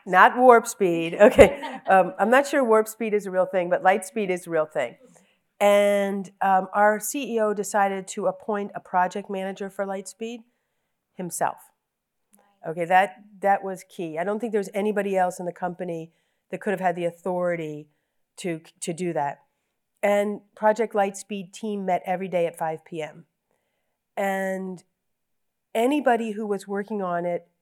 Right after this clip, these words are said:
Speaker 1: relative to that day's agenda could come. So some da-, days there might be twenty people on the Lightspeed call, and other days there might be two hundred people on the Lightspeed call. And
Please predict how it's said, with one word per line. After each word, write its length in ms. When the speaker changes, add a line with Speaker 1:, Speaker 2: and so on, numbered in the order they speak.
Speaker 1:
relative 560
to 140
that 220
day's 220
agenda 640
could 180
come. 320
So 200
some 260
da-, 200
days 260
there 120
might 260
be 200
twenty 320
people 600
on 160
the 80
Lightspeed 440
call, 360
and 120
other 220
days 440
there 100
might 200
be 80
two 220
hundred 340
people 380
on 100
the 60
Lightspeed 480
call. 320
And 480